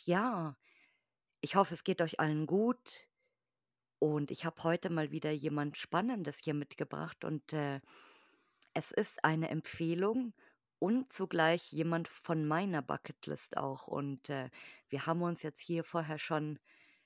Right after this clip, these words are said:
so lange unterhalten, dass wir eigentlich zwei <laughs> Podcast-Folgen machen könnten. Und ich bin sehr gespannt, was es heute hier für Geschichten zu erzählen gibt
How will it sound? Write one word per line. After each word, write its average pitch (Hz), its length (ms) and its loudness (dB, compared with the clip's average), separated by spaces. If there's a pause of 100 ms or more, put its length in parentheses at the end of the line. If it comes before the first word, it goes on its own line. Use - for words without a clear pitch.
(280)
so 180 240 4
lange 208 280 8
unterhalten, 170 500 4
dass 165 220 0
wir - 100 0
eigentlich 220 480 4
zwei 277 400 6
<laughs> - 80 -10
Podcast-Folgen - 1500 6
machen 202 480 6
könnten. 208 560 6 (540)
Und 196 380 8
ich - 160 2
bin 247 160 10
sehr 247 200 12
gespannt, 226 400 10
was 202 180 6
es - 160 -6
heute 240 240 8
hier 220 240 4
für 196 160 0
Geschichten 180 560 0
zu - 140 -4
erzählen 160 560 0
gibt - 340 -8